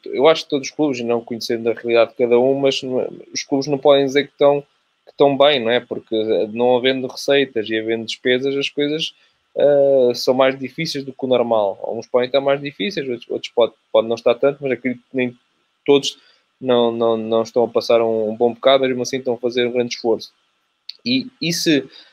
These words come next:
raramente estes clubes tiveram um reconhecimento disso, e se, porque este campeonato já era um campeonato de despesa, mesmo antes do, do covid, não é? Era um campeonato onde, onde, onde as receitas eram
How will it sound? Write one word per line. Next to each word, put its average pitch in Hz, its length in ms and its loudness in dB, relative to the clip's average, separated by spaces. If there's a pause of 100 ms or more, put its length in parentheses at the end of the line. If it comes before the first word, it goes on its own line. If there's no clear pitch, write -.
(300)
raramente 139 640 2
estes - 200 -4
clubes 123 240 -6
tiveram 123 260 2
um 113 80 -6
reconhecimento 120 720 -4
disso, 117 360 -4
e 113 80 -8
se, - 300 -4
porque 120 220 -4
este 123 160 -2
campeonato 117 440 0
já 127 140 4
era 120 200 2
um 113 80 -4
campeonato 113 360 -2
de - 60 -20
despesa, 175 420 0
mesmo 110 300 -2
antes 104 240 -4
do, 113 240 -10
do 117 120 -14
covid, 123 440 0
não 101 100 -2
é? 143 120 -2 (340)
Era 104 160 2
um 104 60 -2
campeonato 107 480 -2
onde, 107 200 -2
onde, 104 400 0
onde 104 460 0
as - 320 -4
receitas 117 380 -2
eram 107 440 -2